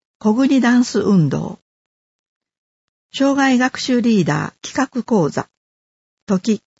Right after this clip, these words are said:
十月六日から二日の金曜、午前十時から十一時三十分、全三回。ところ、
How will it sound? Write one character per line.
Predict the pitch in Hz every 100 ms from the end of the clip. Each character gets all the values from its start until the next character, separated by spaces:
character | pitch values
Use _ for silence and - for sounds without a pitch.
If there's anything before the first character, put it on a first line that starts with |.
| _ _ _ -
十 | 240 285
月 | 277 269 -
六 | 226 240
日 | 220 226 214
か | 185
ら | 190 - _ _
二 | - 214 -
日 | - 240
の | 226 - _ _ -
金 | 240 254 262
曜、 | 220 151 - _ _ _ _ _ _ -
午 | 214 208
前 | 180 156 -
十 | 226 262
時 | 175 -
か | 160
ら | - - -
十 | 226 262
一 | 262 240
時 | 185
三 | - 160 160
十 | 156 - -
分、 | 123 120 _ _ _ _ -
全 | 165 226 175 -
三 | - 180 190
回。 | - 165 151 - _ _ _ _ _ _ _ -
と | 220
こ | 240
ろ、 | 226